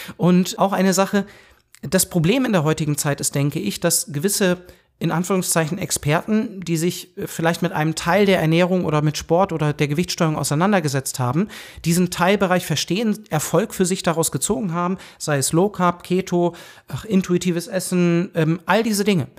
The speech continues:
Das sind immer Ausschnitte aus unserer Gewichtssteuerung. Ausschnitte. Und wenn jemand erfolgreich mit etwas im Leben geworden ist, und das kennst du vielleicht, wenn du ein Problem in deinem Leben gelöst hast, dann willst du anderen Menschen damit helfen.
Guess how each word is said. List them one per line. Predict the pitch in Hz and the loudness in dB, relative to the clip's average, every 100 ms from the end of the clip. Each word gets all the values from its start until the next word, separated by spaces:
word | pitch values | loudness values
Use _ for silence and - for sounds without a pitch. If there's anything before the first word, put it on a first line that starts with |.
| _ _ - | _ _ -4
Das | 147 | -2
sind | - 208 - _ _ _ _ _ | 2 0 -2 _ _ _ _ _
immer | - 214 220 - | -4 0 0 -2
Ausschnitte | 180 247 277 - 220 233 214 208 | 0 0 0 0 0 0 -2 -2
aus | 190 202 | 0 0
unserer | 226 208 185 190 | 2 2 4 2
Gewichtssteuerung. | 175 190 - - 156 139 117 - _ _ _ _ _ _ | 4 0 0 2 2 2 -4 -16 _ _ _ _ _ _
Ausschnitte. | 170 220 220 - 131 135 - _ - _ - | 0 2 2 0 0 -2 -16 _ -20 _ -4
Und | 175 185 - _ - | 0 0 -4 _ -4
wenn | 160 247 | 0 2
jemand | 220 233 240 240 | 2 2 2 0
erfolgreich | 202 180 214 233 - 185 | -2 0 0 0 0 0
mit | 180 196 | -2 -4
etwas | 147 151 151 | -2 -2 0
im | 135 | 2
Leben | 135 135 | 2 0
geworden | 131 127 127 131 | -2 -2 -4 -4
ist, | 135 - | -4 -4
und | 151 | -4
das | 151 | -2
kennst | 202 247 - | 0 0 0
du | |
vielleicht, | 208 131 123 156 | 0 -2 -2 0
wenn | 190 | 2
du | |
ein | 190 | 2
Problem | - 170 202 233 | 0 0 2 2
in | |
deinem | 190 190 | 2 2
Leben | 175 220 208 | 4 2 2
gelöst | 151 131 - | 2 0 -2
hast, | 113 - | -6 -2
dann | 151 | 2
willst | 170 269 - | 2 0 -2
du | 175 | 0
anderen | 175 190 175 175 | 0 0 0 0
Menschen | 151 196 202 170 | 2 2 4 2
damit | 135 175 | 2 2
helfen. | 139 233 - 101 | 2 2 0 -6